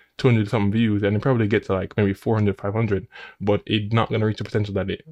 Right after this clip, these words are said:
was going to hit if I had actually taken the time. And so that showed me just, like, sort of the two phases to YouTube videos. Just, like, you have to have them hit all these certain criteria and then how good you can make the video. Um, and that was just, like,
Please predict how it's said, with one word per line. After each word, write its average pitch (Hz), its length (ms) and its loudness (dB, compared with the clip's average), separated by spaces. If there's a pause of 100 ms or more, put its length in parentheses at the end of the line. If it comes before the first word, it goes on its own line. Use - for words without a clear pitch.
was 98 220 0
going 131 280 4
to 117 80 0
hit 92 360 -6
if - 160 -4
I 104 60 4
had 98 80 4
actually 98 320 -2
taken 95 160 -6
the 95 80 -8
time. 107 440 -4 (460)
And 101 160 0
so 110 100 -2
that 101 180 0
showed 120 180 2
me 107 100 2
just, 101 220 -2
like, 90 220 -6
sort 104 160 0
of 98 80 -2
the 98 80 -4
two 117 560 0 (340)
phases 104 680 -2
to - 180 -4
YouTube 104 400 -2
videos. 87 320 -8
Just, 98 160 -8
like, 95 100 -4
you 98 120 -2
have 98 120 -2
to 101 120 -2
have 107 280 -2
them 110 160 0
hit 120 320 -4
all 101 140 -2
these 104 140 -4
certain 107 300 -4
criteria 101 600 -2 (320)
and 101 200 2
then 101 180 4
how 104 200 -2
good 104 140 -2
you 98 80 -6
can 101 140 -8
make - 120 -10
the 101 60 -16
video. 92 400 -8 (640)
Um, 113 560 0 (280)
and 113 200 -2
that 190 200 0
was 220 140 0
just, 156 320 -2
like, 104 380 -2